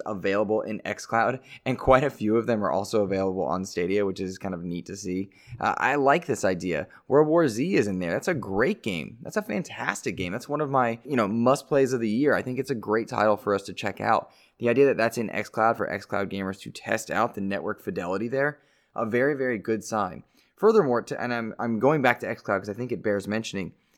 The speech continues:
there is no special or unique coding by developers needed for it to be on xCloud. If you are coding the game for Xbox, the X, xCloud technology, all it requires is you to give the code to Xbox and it's just, boom, it's up there.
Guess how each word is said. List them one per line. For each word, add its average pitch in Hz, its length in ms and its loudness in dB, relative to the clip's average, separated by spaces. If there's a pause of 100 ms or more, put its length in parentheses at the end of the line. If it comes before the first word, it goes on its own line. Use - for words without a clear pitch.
there 160 140 4
is 196 180 4
no 127 240 0
special 123 460 -2
or 110 160 0
unique 104 480 -2
coding 110 500 -2 (180)
by 107 220 2
developers 107 580 -2
needed 101 440 -2 (480)
for 135 180 2
it - 60 -4
to 110 60 -10
be 110 80 0
on 101 100 0
xCloud. 76 520 -4 (380)
If 131 160 2
you 147 160 2
are 170 120 4
coding 147 440 0
the 139 80 -4
game 107 320 -4 (100)
for 117 380 -2
Xbox, 139 600 -2 (220)
the 107 120 -6
X, - 220 -8
xCloud 135 560 -4
technology, 107 460 -4
all 107 260 0
it 117 60 0
requires 104 360 0
is 95 80 -8
you 98 200 -4
to 85 120 -6
give 104 200 -2
the 101 80 -4
code 101 260 0
to 101 60 -2
Xbox 120 400 -2
and 95 120 -4
it's 90 120 -8
just, - 220 -12
boom, 110 360 -2
it's - 180 -8
up 107 160 0
there. 69 260 -4